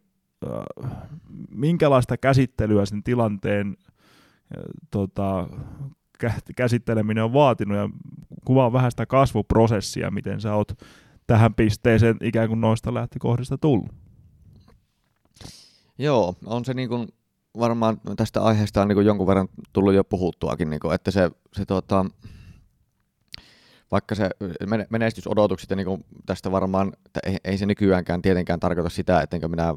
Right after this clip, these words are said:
Speaker 2: haluais enää olla parempi. Että totta kaihan se aina kiinnostaa olla niinku s-,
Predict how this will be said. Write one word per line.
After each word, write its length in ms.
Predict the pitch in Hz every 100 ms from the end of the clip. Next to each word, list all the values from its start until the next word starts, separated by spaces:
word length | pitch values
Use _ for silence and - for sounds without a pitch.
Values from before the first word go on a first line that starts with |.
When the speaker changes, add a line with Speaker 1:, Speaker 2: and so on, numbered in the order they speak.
| -
Speaker 2:
haluais 640 | 90 98 87 80 82 85 - _ _ -
enää 320 | 87 78 76 - - _ _ _ _ -
olla 200 | 98 90
parempi. 500 | - 98 92 87 -
Että 160 | - 95
totta 200 | 104 101
kaihan 240 | 101 95
se 80 | 95
aina 180 | 95 92
kiinnostaa 540 | 101 95 87 - 80
olla 140 | 87 87
niinku 240 | 80 82
s-, 120 | -